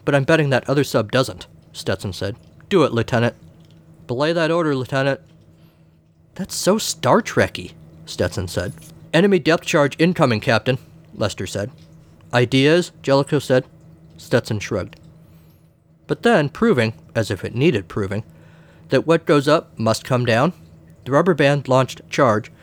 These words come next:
fell back into the ocean again, intercepting the enemy charge.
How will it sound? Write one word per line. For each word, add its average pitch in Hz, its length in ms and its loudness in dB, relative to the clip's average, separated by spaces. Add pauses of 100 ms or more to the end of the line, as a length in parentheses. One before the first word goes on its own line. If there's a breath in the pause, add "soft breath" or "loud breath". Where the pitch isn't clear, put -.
(340 loud breath)
fell 170 300 0
back 135 280 0
into 156 200 0
the 127 140 2
ocean 127 260 -2
again, 98 320 -6 (560)
intercepting 143 560 0
the 113 120 0
enemy 117 280 -2
charge. - 360 -10